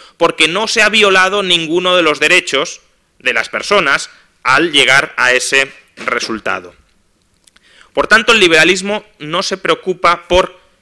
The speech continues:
el resultado, se preocupa por el procedimiento, se preocupa por si se respetan escrupulosamente todos y cada uno de los derechos de las personas,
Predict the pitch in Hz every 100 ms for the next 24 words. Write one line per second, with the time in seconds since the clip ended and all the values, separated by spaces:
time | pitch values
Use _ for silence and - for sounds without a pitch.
0 | _ 165 185 185 180 170 160 143 131 110
1 | 104 - 139 131 131 156 196 - 190 202
2 | 190 185 - 156 143 147 135 117 110 -
3 | - - 143 139 135 190 214 220 - _
4 | 180 190 - 196 156 143 143 - 190 196
5 | 165 - 139 143 160 165 165 165 185 180
6 | - 160 160 - 127 127 131 135 143 165
7 | 180 190 196 208 - 220 226